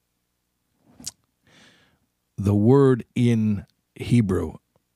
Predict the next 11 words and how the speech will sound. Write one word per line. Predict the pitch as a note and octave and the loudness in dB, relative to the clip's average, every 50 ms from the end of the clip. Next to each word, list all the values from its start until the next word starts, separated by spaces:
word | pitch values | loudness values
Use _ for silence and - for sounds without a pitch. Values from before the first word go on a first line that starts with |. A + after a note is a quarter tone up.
| _ - _ _ _ - | _ -20 _ _ _ -6
in | - G2+ | -2 0
the | G#2 F#2+ | 0 0
holy | - - A#2+ A#2+ A#2+ A#2 G#2+ | 0 2 2 2 2 0 -2
tongue, | - - - A2 G#2 F#2+ F#2 E2+ E2+ - - - _ _ _ _ _ _ _ _ _ _ _ _ _ _ _ _ _ | -2 -2 0 0 0 -2 -4 -8 -12 -14 -16 -18 _ _ _ _ _ _ _ _ _ _ _ _ _ _ _ _ _
the | - G#2+ | -6 -6
verb | G2 E2 A2+ A#2+ A#2+ A2+ G#2 F#2+ F2 - - _ _ _ _ _ _ _ _ | -4 0 0 2 2 2 0 -4 -6 -10 -18 _ _ _ _ _ _ _ _
la'asos, | - A2 G#2 G#2 - - G#2+ G2+ F2 - - - - - A2+ G2+ F2+ - - - - - - - - _ _ _ _ _ _ _ _ _ _ _ _ _ _ _ _ _ _ _ _ _ _ _ _ _ _ _ - | -4 -4 -2 -4 -4 -4 -4 -6 -6 -6 -10 -12 -10 -10 -10 -10 -10 -10 -12 -12 -12 -12 -14 -16 -20 _ _ _ _ _ _ _ _ _ _ _ _ _ _ _ _ _ _ _ _ _ _ _ _ _ _ _ -6
la'asot, | A2 G#2 - G2+ - - - - C3 A#2 G2+ - - - - - - _ _ _ _ _ _ _ _ _ _ _ _ _ _ _ _ _ _ _ _ _ _ _ _ _ _ _ _ _ _ _ _ _ _ _ _ _ _ _ _ _ _ _ _ - | -6 -4 -4 -4 -8 -8 -8 -6 -6 -6 -8 -8 -8 -8 -8 -8 -10 _ _ _ _ _ _ _ _ _ _ _ _ _ _ _ _ _ _ _ _ _ _ _ _ _ _ _ _ _ _ _ _ _ _ _ _ _ _ _ _ _ _ _ _ -4
can | - - A2 A2 A2 | 0 0 2 2 2
mean | B2 C3 C3 B2+ A#2 | 2 2 2 0 0
both | F#2+ F#2+ A#2 A#2+ B2 G#2+ F#2+ - - - - - - | 0 0 0 0 0 0 -2 -8 -12 -14 -12 -12 -14